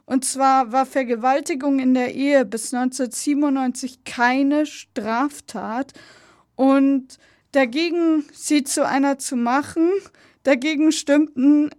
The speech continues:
Ende der neunziger auch noch Horst Seehofer und Friedrich Merz. Okay, das ist jetzt keine Überraschung.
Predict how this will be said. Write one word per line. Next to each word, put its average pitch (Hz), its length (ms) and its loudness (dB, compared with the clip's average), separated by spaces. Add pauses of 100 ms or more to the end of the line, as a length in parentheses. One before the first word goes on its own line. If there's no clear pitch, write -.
Ende 285 340 4
der 269 140 0
neunziger 269 600 -2
auch 269 140 -4
noch 269 240 0
Horst 269 300 -4
Seehofer 277 440 0
und 269 140 0
Friedrich 269 480 -8
Merz. 247 340 2
Okay, 277 300 -2
das 240 200 -2
ist 240 140 -6
jetzt 277 220 -2
keine 285 240 4
Überraschung. 262 680 -2